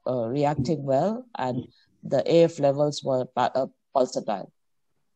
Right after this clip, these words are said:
So basically, we had a child with probably a left lower lobe consolidation and hepatosplenomegaly, incomplete respiratory failure, and shock. And, uh, this child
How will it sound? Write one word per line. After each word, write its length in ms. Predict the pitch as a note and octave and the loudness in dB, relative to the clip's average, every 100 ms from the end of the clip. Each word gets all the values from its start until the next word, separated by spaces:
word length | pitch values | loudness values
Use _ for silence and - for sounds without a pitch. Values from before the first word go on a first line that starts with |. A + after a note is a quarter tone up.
| _ _ | _ _
So 140 | F#3+ | -4
basically, 500 | E3+ F#3+ F#3+ G3 F#3+ | 4 4 4 2 4
we 80 | F#3 | 6
had 140 | F3 | 4
a 80 | E3+ | 4
child 360 | E3 F3 E3 D3+ | 2 2 4 2
with 200 | D#3 - | 0 2
probably 440 | D3+ D3 D3 D#3 | 2 2 0 0
a 60 | C#3 | 0
left 320 | C#3+ G3 - | 2 0 2
lower 240 | F3+ F3 | 4 6
lobe 220 | E3+ D#3+ D3+ - | 4 2 -4 -10
consolidation 960 | D3 C#3 D3+ E3+ E3+ F3 F3+ F3 F3+ - - - - - | -8 -2 0 2 2 0 0 -2 -2 -10 -20 -20 -14 -4
and 360 | C#3 C3+ C3+ - | -2 -2 -6 -10
hepatosplenomegaly, 1300 | C#3 D3 G3 F#3+ - F3 E3+ E3+ E3 - D#3 D#3+ D#3 - | -4 2 2 2 0 0 2 0 -2 -2 -2 0 -2 -4
incomplete 580 | D#3 C#3+ C#3+ F3 F3 | -6 -6 -2 -2 0
respiratory 560 | D3+ D#3 - E3 D#3 D#3+ | -2 -2 -2 -2 -2 -4
failure, 540 | D#3 D3 C#3+ C#3 C#3 - | -4 -4 -2 0 0 -2
and 140 | B2+ | -6
shock. 520 | B2 - D#3+ F3 - - _ _ _ - | -6 -4 -2 -2 -6 -20 _ _ _ -8
And, 340 | C3+ B2+ C3 - | -4 -4 -4 -4
uh, 260 | A#2+ A#2+ A#2 - - | -2 -2 -2 -6 0
this 400 | D#3+ - - - - | 0 0 -8 -16 -6
child 320 | E3+ C#3+ B2 | 2 4 2